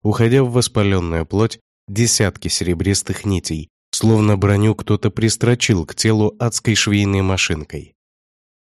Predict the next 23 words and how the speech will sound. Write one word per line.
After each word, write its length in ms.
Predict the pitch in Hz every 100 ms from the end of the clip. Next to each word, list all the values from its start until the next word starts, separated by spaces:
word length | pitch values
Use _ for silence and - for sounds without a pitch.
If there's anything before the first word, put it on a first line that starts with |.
| _ -
В 140 | 92
глубине 540 | 95 110 107 107 101 90
ран 260 | 92 101
тускло 420 | 90 110 - 110 98
поблёскивали 920 | 95 82 90 107 - 101 98 98 92 _ -
закупорившие 880 | 95 107 - 120 143 135 - 120 107
их 240 | 98 95
ртутные 640 | 95 87 - 107 - 101 95
пробки. 580 | 95 82 - - 69 _ _ _ -
Нити 440 | 98 110 101 85
тянулись 560 | - 90 98 104 101 -
не 120 | 92
только 420 | - 127 127 120
от 80 | 101
брони 380 | 95 98 98 98
к 80 | -
телу, 400 | 85 67 65 - _ _
но 260 | 90 98 117
и 40 |
шли 220 | 127 113 110
в 80 |
разные 380 | 104 95 90 101
стороны, 580 | 98 87 76 73 67